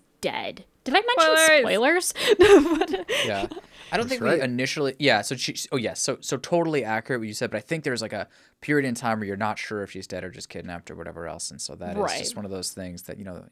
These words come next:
Speaker 3: you know, you learn a lot about this mysterious character. Um,
Speaker 1: Yeah, and all you know in the first Life is Strange is that Chloe and Rachel once had a relationship, and so this game, I guess,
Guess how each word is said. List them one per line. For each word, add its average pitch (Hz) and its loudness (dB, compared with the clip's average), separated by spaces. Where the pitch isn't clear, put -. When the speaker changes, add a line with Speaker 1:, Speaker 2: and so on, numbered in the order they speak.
Speaker 3:
you 135 -16
know, 104 -12
you 123 -6
learn 135 -2
a 135 -2
lot 127 -4
about 113 -6
this - -12
mysterious 87 -10
character. - -14
Um, - -20
Speaker 1:
Yeah, 240 2
and 196 -2
all 359 8
you 370 4
know 247 6
in 233 2
the 220 0
first 214 -4
Life 208 -2
is 202 -6
Strange 202 -4
is 196 -10
that - -4
Chloe 226 2
and 202 -2
Rachel 202 -4
once 208 2
had 196 -2
a 196 -2
relationship, 196 -4
and 226 -2
so 214 0
this 294 2
game, 269 0
I 220 0
guess, 190 -2